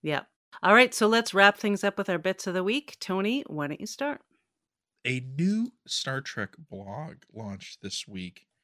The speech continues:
Speaker 2: called Starfleet Jag, and it's a legal academic from Europe who, he, uh, is a lecturer at the <laughs> University of London, but he's a Star Trek fan.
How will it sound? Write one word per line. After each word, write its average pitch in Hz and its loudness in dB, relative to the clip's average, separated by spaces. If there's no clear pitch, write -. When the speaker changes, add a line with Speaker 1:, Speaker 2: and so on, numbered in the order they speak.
Speaker 2:
called 101 -10
Starfleet - -6
Jag, 92 -2
and 101 -4
it's - 0
a 113 2
legal 143 0
academic 101 0
from 92 -8
Europe 101 -4
who, 107 -4
he, 101 -4
uh, 92 -4
is 101 -6
a 104 -4
lecturer 110 0
at 87 -4
the 101 -6
<laughs> - -4
University 107 0
of 95 -8
London, 92 -6
but 113 -4
he's 123 -4
a 147 0
Star 330 2
Trek - -10
fan. - -12